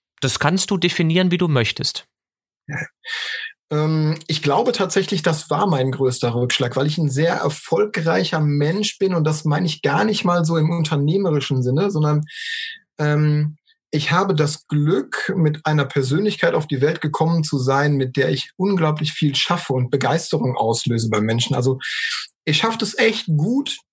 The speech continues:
Speaker 2: mit Menschen zusammenzuarbeiten. Die Menschen, die mit mir zusammenarbeiten, profitieren davon. Also ich bin so ein persönliches Erfolgsmodell geworden, ne? Da steckt
Speaker 1: <laughs>
Speaker 2: die Arbeit drin. Aber mein, mein, mein größter Rückschlag war, glaube ich, wirklich diese App,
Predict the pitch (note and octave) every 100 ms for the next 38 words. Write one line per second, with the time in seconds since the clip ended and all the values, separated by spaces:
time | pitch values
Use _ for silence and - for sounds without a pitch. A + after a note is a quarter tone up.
0 | _ - - - F#3 G3+ G#3 D#3+ E3+ A3
1 | G#3+ G3 F3 E3 E3 D#3+ D#3 D3 D3 D3+
2 | D#3 C#3+ C#3+ C#3+ F3+ F#3+ B3+ D#3+ E3+ E3
3 | D#3 D#3 E3 D3+ D#3+ D3+ D3+ D#3 D3+ C#3+
4 | D#3 D#3 C3 C#3 C#3 _ - _ - -
5 | _ - D#3 D3+ - C3+ D3+ A3 F#3+ F3+
6 | F3+ G3 E3+ E3+ D#3 A3 G3+ G3 D3+ D3+
7 | - - D3+ B2 G#2+ B2 B2+ C3+ B2+ D3
8 | B2 G#2+ C3 G3 - - - - - F3
9 | - - C3+ - C3+ F3 G3+ F3+ B3 -
10 | _ - - - - D3+ D#3 D#3 D3+ D3+
11 | - - D3 D3 C#3 C#3 C3+ F#3+ G#3+ E3+
12 | F#3+ - E3+ D#3 D3+ D3 C#3 B2+ F#3 F#3+
13 | D3+ D3+ B2+ C#3+ E3